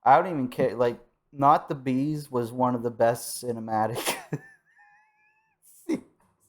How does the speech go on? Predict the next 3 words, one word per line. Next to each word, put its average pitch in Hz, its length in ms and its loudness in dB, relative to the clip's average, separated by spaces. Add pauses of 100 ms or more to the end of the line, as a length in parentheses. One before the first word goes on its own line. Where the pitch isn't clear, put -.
(2250)
in 190 200 2
movie 170 380 2
history. 269 1040 -2